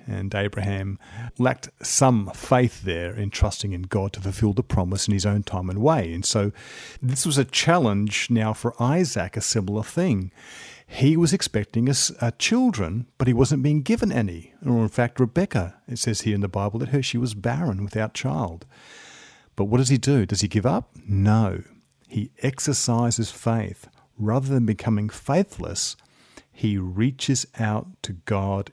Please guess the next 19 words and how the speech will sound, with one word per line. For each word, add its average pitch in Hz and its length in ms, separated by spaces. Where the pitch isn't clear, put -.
in 95 160
prayer. 90 560
It 104 120
says 220 320
here 107 200
in 104 160
Genesis 117 480
twenty-five, 113 720
verse 87 240
twenty-one, 101 680
"And 92 200
Isaac 131 640
entreated 156 720
the 185 100
Lord 117 520
for 120 480
his 107 340
wife." 92 680
Note, 131 460